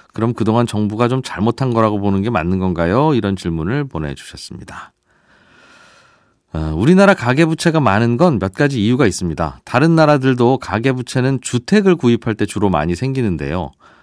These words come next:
우리나라는 주택을 구입하는 주체가 다 개인들이고 국민들이잖아요. 그러니까 자기가 자기 집에 거주하든 집을 한 채 더 사서 세입자를 들이든 집주인들은 거의 다 개인이니까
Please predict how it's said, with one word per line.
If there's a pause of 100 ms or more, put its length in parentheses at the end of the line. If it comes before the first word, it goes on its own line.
(240)
우리나라는
주택을
구입하는
주체가
다
개인들이고
국민들이잖아요. (240)
그러니까
자기가
자기
집에
거주하든
집을
한
채
더
사서
세입자를
들이든 (500)
집주인들은
거의
다
개인이니까